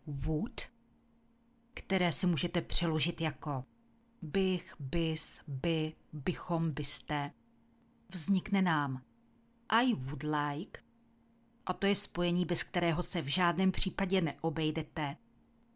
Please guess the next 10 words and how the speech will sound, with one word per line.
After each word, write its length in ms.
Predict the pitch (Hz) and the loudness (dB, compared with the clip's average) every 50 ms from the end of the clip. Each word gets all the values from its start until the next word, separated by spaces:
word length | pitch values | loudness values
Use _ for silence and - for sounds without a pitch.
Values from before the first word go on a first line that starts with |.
| _ _ _ _ _ | _ _ _ _ _
Používáme 760 | - 196 185 - - 170 - 170 185 165 180 175 175 175 170 | -2 -2 0 -2 -6 -6 -2 -2 0 0 2 2 2 2 2
ho 160 | 143 156 180 | 4 4 4
místo 320 | 175 175 147 - - 190 | 4 4 2 2 0 0
českého 840 | 180 - - 175 - - - - - 165 160 156 151 135 165 156 135 131 _ _ _ _ _ _ _ _ | -2 -2 0 0 2 0 0 0 -2 0 0 0 0 0 0 0 -2 -4 _ _ _ _ _ _ _ _
chtěl 480 | - - - _ - 185 175 165 165 165 | -16 -16 -14 _ 2 2 4 4 4 2
bych, 500 | 147 135 160 160 156 151 - - - - - - - _ - | 0 0 0 0 0 0 -2 -6 -14 -16 -16 -16 -16 _ -2
prosil 680 | - - 190 170 - - - - - 190 175 165 160 | 0 0 2 2 2 2 2 2 2 2 0 0 0
bych, 540 | 147 143 143 160 156 151 156 - - - - _ - _ _ _ _ - | -2 -2 -2 -2 0 -2 -2 -6 -10 -20 -20 _ -20 _ _ _ _ -6
rád 500 | 160 156 165 170 160 156 156 156 139 135 | -4 0 0 2 2 2 2 0 -2 -6
bych, 520 | 135 - 165 160 151 147 147 - - - | -8 -4 -4 -2 -2 -4 -4 -8 -14 -20